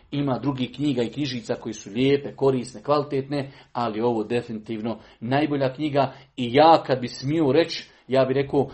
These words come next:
svakom hadži je obaveza ovu knjigu uzet i ne pročitat, već je analizirati i studirati prije odlaska na hadž i prije nego što ode, opet da sjedne sa nekim insanom i kaže: "Slušaj,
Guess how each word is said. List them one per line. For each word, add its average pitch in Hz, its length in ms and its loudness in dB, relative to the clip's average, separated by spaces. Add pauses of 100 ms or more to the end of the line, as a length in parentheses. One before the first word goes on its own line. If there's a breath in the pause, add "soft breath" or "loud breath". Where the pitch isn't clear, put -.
(120)
svakom 151 720 2
hadži 127 500 0
je 107 180 -6
obaveza 139 720 2
ovu 131 320 0
knjigu 139 500 -2 (160)
uzet 139 520 -2 (100)
i 170 420 -2
ne 170 280 4
pročitat, 135 800 -4 (320 soft breath)
već 156 380 0
je 160 180 2
analizirati 135 1400 0
i 175 120 -10
studirati 160 1300 -2 (280 loud breath)
prije 196 300 8
odlaska 185 460 4
na 165 120 2
hadž 240 300 4 (340 loud breath)
i 165 200 0
prije 269 260 2
nego 240 220 6
što - 320 2
ode, 226 420 4 (180 loud breath)
opet 247 360 8
da 196 100 6
sjedne 208 380 2
sa 160 180 -2
nekim 185 360 -6
insanom 170 560 0
i 156 40 -6
kaže: 175 160 0
"Slušaj, 160 360 -4